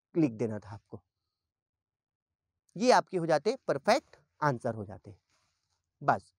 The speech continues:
इतना आपको यहाँ पर करना था। तो इसीलिए क्वेश्चन अगर पढ़ो तो पहले क्वेश्चन को समझो और थोड़ा सा क्या करो, उसको एनालाइज करो, तब देखिएगा कि अगर जो चीज़ आप नहीं भी पढ़े हो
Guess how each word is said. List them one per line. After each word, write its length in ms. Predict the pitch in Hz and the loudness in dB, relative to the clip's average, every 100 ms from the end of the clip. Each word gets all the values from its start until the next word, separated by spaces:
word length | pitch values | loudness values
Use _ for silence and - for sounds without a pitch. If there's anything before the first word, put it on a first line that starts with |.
| 185 | -2
इतना 260 | 190 220 | 0 4
आपको 240 | 208 - 170 | 4 4 2
यहाँ 160 | 151 | 2
पर 160 | 147 220 - | 4 2 4
करना 220 | 151 127 | 4 4
था। 200 | 110 98 - - - 208 | 0 -4 -18 -20 0 6
तो 80 | 214 | 6
इसीलिए 480 | 220 269 262 277 269 - _ _ - | 4 -2 0 0 -2 -10 _ _ 6
क्वेश्चन 360 | 202 - 277 262 | 6 6 0 4
अगर 180 | 254 254 | 4 6
पढ़ो 320 | 254 240 277 | 8 8 6
तो 160 | - 233 | 0 2
पहले 240 | 226 240 | 4 4
क्वेश्चन 360 | - 240 - 254 | 4 2 2 0
को 100 | 247 | 0
समझो 440 | - 226 190 123 - - _ _ 180 | 0 2 2 0 -4 -20 _ _ 0
और 80 | 196 - | 0 2
थोड़ा 240 | 226 226 254 | 6 6 6
सा 220 | 269 269 - _ | 6 4 2 _
क्या 140 | 220 220 | 2 4
करो, 220 | 247 262 | 4 2
उसको 240 | 247 - | 2 2
एनालाइज 380 | 240 233 196 165 | 4 6 4 4
करो, 280 | 143 113 98 _ _ _ - | -2 -6 -10 _ _ _ 4
तब 140 | 285 | 4
देखिएगा 580 | 220 247 240 277 277 277 285 - | 4 -2 -2 0 4 4 2 -4
कि 120 | 233 240 | -4 0
अगर 260 | - 208 233 | 2 4 4
जो 180 | 214 | 2
चीज़ 180 | 240 262 | -2 2
आप 120 | 269 226 | 2 4
नहीं 220 | 208 240 | 2 2
भी 80 | 240 | 2
पढ़े 260 | 226 226 214 | 4 6 6
हो 240 | 143 101 | 4 -4